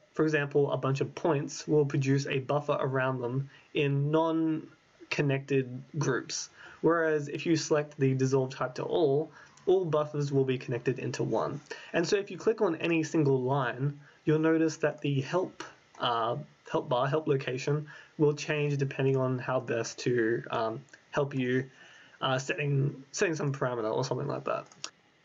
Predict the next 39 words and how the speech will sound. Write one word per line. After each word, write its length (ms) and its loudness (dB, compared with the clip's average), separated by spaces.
Hey 160 2
guys, 260 4
and 100 4
sorry 160 2
about 180 0
that. 280 0
I 120 -2
just 340 -2
found 160 0
out 120 -2
that 100 -2
I 100 0
was 160 2
in 120 2
the 140 2
wrong 600 0
model 220 2
builder. 400 2
Um, 280 -2
<laughs> 80 -8
so 160 -2
I 20 2
brought 220 0
up 100 -8
the 80 2
right 260 2
one, 160 -2
which 160 0
I 60 -2
got 220 0
here. 260 -2
Um, 260 2
so 100 4
this 180 2
one 100 2
will 160 6
actually 300 0
work 240 -2
now. 200 -6